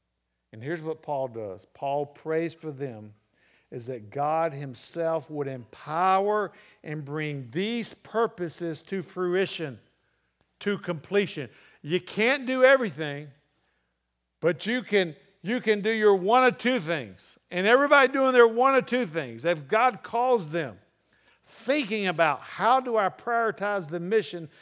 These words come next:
And, and to prioritize the mission, you're gonna have to cut something that's not a part of the mission. Paul prays God himself would empower and bring these purposes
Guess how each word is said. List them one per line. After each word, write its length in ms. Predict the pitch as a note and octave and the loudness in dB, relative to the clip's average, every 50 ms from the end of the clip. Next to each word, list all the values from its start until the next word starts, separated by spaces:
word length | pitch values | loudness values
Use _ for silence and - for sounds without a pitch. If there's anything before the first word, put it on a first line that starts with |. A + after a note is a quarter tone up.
| - - _ _ _ _ | -20 -20 _ _ _ _
And, 200 | - F3+ F3 F3 - | -10 -10 -10 -10 -10
and 260 | - F#3 F#3 F#3 F3 D3 | -8 -8 -6 -6 -6 -6
to 100 | - F3+ | -6 -6
prioritize 720 | - - - A3+ C#4 C#4+ C#4 - - G#3 A3+ A3 G#3 E3+ | -6 -4 -2 2 4 4 4 2 2 2 2 2 2 0
the 100 | D#3 F#3 | -2 -2
mission, 400 | F3+ F#3+ A#3 A#3 - - F3+ F3 | 0 2 0 0 0 -4 -6 -6
you're 140 | E3+ E3+ G3 | -6 -4 -2
gonna 160 | G3 G#3 G#3 | -2 0 2
have 140 | G3 G3 F3 | 2 0 0
to 60 | E3 | -2
cut 300 | D3+ - - G#3 A#3 G#3+ | -6 -2 0 2 2 2
something 720 | - - - - - G#3+ A#3+ C4 G3+ - - E3+ D#3 D3+ D3 - _ _ _ _ _ | 0 -6 -10 -8 -2 -2 0 -2 -2 -4 -8 -8 -8 -8 -12 -16 _ _ _ _ _
that's 200 | E3 D#3 C#3+ - | -8 -8 -6 -2
not 160 | G3 G3 F#3 | 0 0 0
a 40 | E3+ | 0
part 320 | - - F3+ F#3 F3 D#3+ | -2 -2 0 0 0 0
of 60 | C#3+ | -2
the 60 | C3+ C#3 | -6 -8
mission. 380 | C3 C3+ A2+ - - - G#2 _ _ _ _ _ _ _ _ _ _ _ _ _ _ _ _ _ _ _ _ _ _ _ _ _ _ _ _ _ _ _ _ _ _ _ _ _ _ _ _ _ _ _ _ _ _ _ _ | -10 -12 -14 -14 -18 -20 -20 _ _ _ _ _ _ _ _ _ _ _ _ _ _ _ _ _ _ _ _ _ _ _ _ _ _ _ _ _ _ _ _ _ _ _ _ _ _ _ _ _ _ _ _ _ _ _ _
Paul 220 | _ D#3 E3+ E3+ D#3+ | _ 0 0 0 0
prays 300 | - E3+ E3 D#3 C#3+ B2 | 0 0 0 0 -2 -2
God 380 | B2 D#3 D3+ D3+ D3 D3 C3 | 0 2 4 4 4 2 0
himself 640 | A#2+ B2 C3+ B2+ - - - D#3+ D3+ D3 C#3 B2 - | -4 -10 -12 -12 -14 -10 -6 -4 -2 -2 -4 -4 -8
would 120 | - B2+ B2+ | -10 -12 -10
empower 580 | B2+ A#2 - - D#3 D3+ D3 D3 D3 C#3 C#3 | -12 -14 -14 -10 -6 -4 -2 -2 -2 -2 -4
and 140 | C3+ B2+ A2+ | -8 -10 -12
bring 340 | A2+ C#3 C#3+ C#3 C3+ A#2 G#2+ G#2+ | -10 -10 -10 -10 -10 -12 -14 -12
these 320 | B2 D3 D#3 D#3+ D#3 C#3 - | -10 -8 -8 -8 -10 -12 -14
purposes 880 | - - - E3+ D#3+ D3+ - A#2+ G#2+ G2+ - G#2 G2+ G2+ G#2 - - | -18 -10 -6 -6 -6 -6 -8 -14 -18 -16 -16 -14 -14 -14 -14 -18 -20